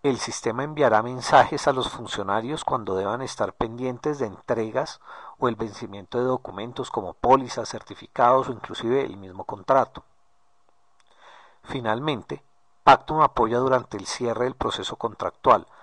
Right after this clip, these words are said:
facilitando las labores de verificación del cierre de todos los compromisos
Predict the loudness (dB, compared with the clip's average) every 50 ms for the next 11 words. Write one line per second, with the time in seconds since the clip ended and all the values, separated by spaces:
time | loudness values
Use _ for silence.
0 | -20 -20 -20 _ 0 2 2 2 2 -2 -10 -4 -2 0 0 0 2 0 0 0
1 | 2 4 6 8 8 6 6 2 -2 -2 0 0 0 0 0 -4 -8 -8 -6 -4
2 | -4 -4 -2 -2 -2 -2 -2 -2 -4 -4 -4 -6 -4 -2 0 0 0 0 0 0
3 | -2 -2 0 0 2 2 2 0 -2 -4 -4 -4 -6 -4 -4 -6 -6 -6 -6 -8
4 | -10 -10 -10 -12 -12